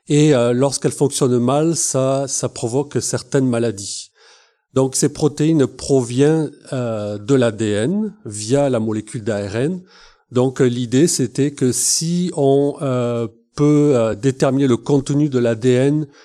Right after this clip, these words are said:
chez des personnes, euh, des patients contrôle, disons, et des patients qui développent une maladie, on pourrait voir certaines différences qui pourraient être la cause des, euh, des maladies.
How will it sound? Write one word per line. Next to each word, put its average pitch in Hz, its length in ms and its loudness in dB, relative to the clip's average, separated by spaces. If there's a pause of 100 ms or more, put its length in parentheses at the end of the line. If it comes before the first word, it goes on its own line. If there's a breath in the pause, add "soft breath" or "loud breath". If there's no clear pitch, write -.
(360 soft breath)
chez 135 340 2
des 123 220 -2
personnes, 131 640 -2
euh, 110 260 -2
des 110 140 -2
patients 127 380 -2
contrôle, 135 720 0
disons, 120 440 0
et 120 120 -2
des 113 120 0
patients 131 500 -4
qui - 140 -12
développent 120 360 -2
une 117 100 -4
maladie, 110 380 -2
on 156 60 0
pourrait 127 220 0
voir 117 200 0
certaines - 380 -2
différences 113 600 -4
qui - 160 -12
pourraient 143 320 0
être 135 240 -2
la 110 100 -2
cause 120 400 -6
des, 110 180 -4
euh, 104 140 -4
des 104 140 -8
maladies. 104 560 -10